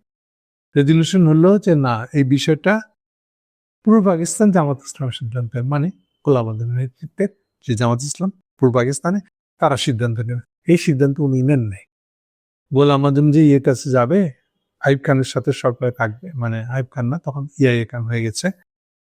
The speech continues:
এইটা সিদ্ধান্ত মওদুদি সাহেবের না। পাস, ওই সময় থেকে আসলে মওদুদি সাহেবের প্রভাব পার্টিতে শেষ হয়ে যায়।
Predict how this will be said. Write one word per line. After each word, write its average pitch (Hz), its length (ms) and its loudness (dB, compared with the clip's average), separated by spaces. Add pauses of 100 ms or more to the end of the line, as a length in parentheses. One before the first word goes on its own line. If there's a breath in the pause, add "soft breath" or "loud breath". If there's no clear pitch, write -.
(180)
এইটা 151 400 2
সিদ্ধান্ত 127 680 -4 (440)
মওদুদি 131 400 2
সাহেবের 120 320 -8
না। 101 140 -12 (1700)
পাস, 185 500 0
ওই 196 160 4
সময় 226 320 4
থেকে 220 240 -2
আসলে 165 440 -2 (300 soft breath)
মওদুদি 196 300 4
সাহেবের 196 280 2
প্রভাব 135 540 -2
পার্টিতে 123 380 -4 (640)
শেষ - 280 -6
হয়ে 147 80 0
যায়। 135 160 -6